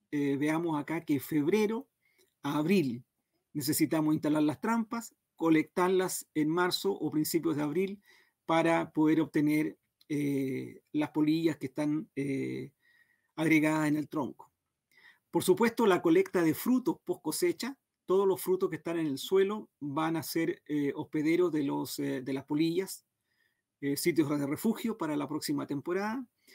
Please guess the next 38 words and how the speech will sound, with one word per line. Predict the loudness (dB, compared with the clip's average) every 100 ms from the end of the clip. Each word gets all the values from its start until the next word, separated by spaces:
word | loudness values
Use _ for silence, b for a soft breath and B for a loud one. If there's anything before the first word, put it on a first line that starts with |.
| b b
No | 4 8 8 8
tenemos | 6 6 4 2
que | 4
olvidar | 6 6 4 2 -2 2
que | 6 6 4 0
tenemos | 0 0 -2 -2
que | -2
evaluar, | 0 0 0 0 -2 -8 -6
eh, | -2 0 0 -2 -4 -8 _
el | -4
ataque | -2 -2 -2 2 2
del | 2 0
campo, | -4 -2 0 0 -2 -4
eh, | -4 -2
anualmente. | -2 0 2 2 2 0 -8 -12 _ b b b b
Con | 4 6
eso, | 6 2 2
con, | 2 2 2
evaluando | 4 6 6 6
quinientas | 6 4 6 4 2 0
nueces | 0 0 -2 -4 -2
al | 0
menos, | 0 -2 -8 -16 _ _ _ _ _ _ _ _
podemos | 2 6 6 6
ya | 4 4
decir | 2 2 0 0
que | 0 2 2
el | -2
ataque | -2 -4 0
de | 0
este | 0 -2
año | -2 -2 -4 -6 -10
fue | -4 0
de | 2
un | 0
cinco | 0 0 0 -2
por | -4
ciento, | 0 0 -2 -10